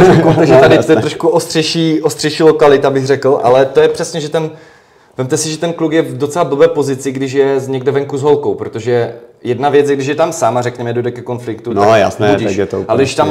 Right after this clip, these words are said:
Speaker 1: máte tu holku, tak už prostě řešíte, co ona, prostě, aby se jí náhodou něco nestalo. A teďka přijde nějaký oca zaplacnej po zadku, nebo jí řekne, že vypadá jako kurva, nebo tak něco.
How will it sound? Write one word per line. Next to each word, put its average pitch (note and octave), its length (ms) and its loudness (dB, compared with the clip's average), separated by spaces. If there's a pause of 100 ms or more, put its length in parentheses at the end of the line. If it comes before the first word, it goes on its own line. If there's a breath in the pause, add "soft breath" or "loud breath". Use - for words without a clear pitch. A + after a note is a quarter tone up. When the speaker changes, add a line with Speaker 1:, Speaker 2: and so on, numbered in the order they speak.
Speaker 1:
máte E3 120 -2
tu F3 120 0
holku, A#2+ 340 0
tak - 320 -6
už C3 140 -12
prostě C#3 320 -6
řešíte, C#3 360 -4
co - 180 -4
ona, A2 340 0
prostě, A#2 320 -6
aby A#2 140 -2
se A#2+ 120 -6
jí B2+ 60 -2
náhodou B2+ 220 -2
něco C3 220 -4
nestalo. A2 500 -4 (240 loud breath)
A - 60 -12
teďka B2 260 -6
přijde D3+ 240 -6
nějaký D3+ 260 -6
oca B2+ 220 -2
zaplacnej C3+ 460 -6
po C3 120 -8
zadku, B2+ 300 -6
nebo G#2+ 180 -6
jí A2+ 140 -4
řekne, A#2+ 280 -10
že A#2+ 80 -8
vypadá A#2 260 -4
jako A#2 160 -6
kurva, G#2+ 300 -8
nebo F#2+ 160 -10
tak F#2+ 160 -10
něco. F2 280 -16